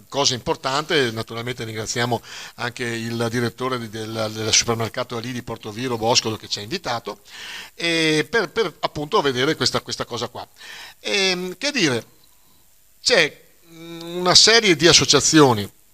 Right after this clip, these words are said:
tra le, tra le quali Titoli Minori, ma anche Peter Pan, ma ce ne sono veramente tantissime, che cercano di fare dell'inclusione, di, del poter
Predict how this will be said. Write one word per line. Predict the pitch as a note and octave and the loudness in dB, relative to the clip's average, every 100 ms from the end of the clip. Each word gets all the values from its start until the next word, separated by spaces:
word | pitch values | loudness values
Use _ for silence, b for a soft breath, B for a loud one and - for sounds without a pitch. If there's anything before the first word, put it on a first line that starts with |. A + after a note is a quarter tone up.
| _ _ _ _ | _ _ _ _
tra | - | -10
le, | B2+ B2+ | -8 -8
tra | - C3 | -8 -6
le | B2+ | -6
quali | A2+ C3 B2+ G#2+ - | -2 0 0 -4 -14
Titoli | A#2 B2+ B2+ | -12 -8 -8
Minori, | A#2+ G#2+ C#3+ D#3+ | -6 0 4 4
ma | A#2 | 4
anche | A#2 A#2 | 0 -2
Peter | - A#2 A2 | -8 -12 -14
Pan, | - C3 D#3 | -4 0 0
ma | A#2 | -2
ce | - | -2
ne | A#2 | 0
sono | - D3+ | 0 0
veramente | A#2 A2+ A#2 F#3+ F#3 | -2 -2 0 0 0
tantissime, | B2 A2+ A#2+ - A#2 B B B B | -2 -10 -8 -6 -8 B B B B
che | - | -4
cercano | - B3+ - C#3 | 0 0 -2 -4
di | E3 | -2
fare | - D#3 A#2 | 4 4 4
dell'inclusione, | G#2+ D3+ C3+ C3 C#3 B2 B2+ A#2 D#3+ D#3 | 0 -2 -2 -6 -4 0 0 -2 -2 -2
di, | C#3 C3+ | -2 -2
del | C3 C3+ | -2 -4
poter | - C3 D#3+ E3+ C3 | -6 -10 -6 -4 -4